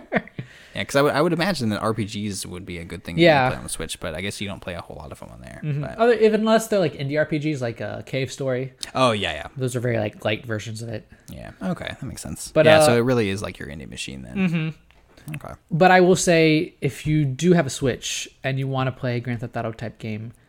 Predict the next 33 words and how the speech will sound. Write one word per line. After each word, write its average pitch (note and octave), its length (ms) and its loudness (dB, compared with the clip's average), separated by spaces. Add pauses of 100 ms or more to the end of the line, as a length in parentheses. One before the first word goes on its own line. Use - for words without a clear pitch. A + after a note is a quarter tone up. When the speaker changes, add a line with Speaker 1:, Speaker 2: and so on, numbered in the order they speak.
(100)
Speaker 2:
that's A#2 180 -10
better B2 320 0
than A#2 140 -6
Grand A#2+ 180 -10
Theft A#2+ 160 -14
Auto, - 320 -10 (800)
I C3 100 0
would B2+ 80 0
definitely B2 240 -4
recommend A#2 320 -8
getting A#2+ 180 -12
Saints - 260 -16
Row, - 160 -20
'cause C#3 200 -8
it B2+ 180 -4
was B2+ 460 4
a B2+ 80 -6
really A#2 340 -4
fun A#2 200 -10
game. - 260 -16 (340)
Speaker 1:
Yeah, C3 140 -2 (160)
yeah. G#2 80 -6 (760)
Speaker 2:
But A#3 120 -8
yeah, A#3+ 80 -6 (100)
those E3+ 120 -2
Speaker 1:
And F3+ 60 2
Speaker 2:
are - 40 6
Speaker 1:
also, G#2 340 6
if G2 80 -4
you G2 120 -4
just G2 180 -4
wanna G#2+ 220 0
play G#2 440 0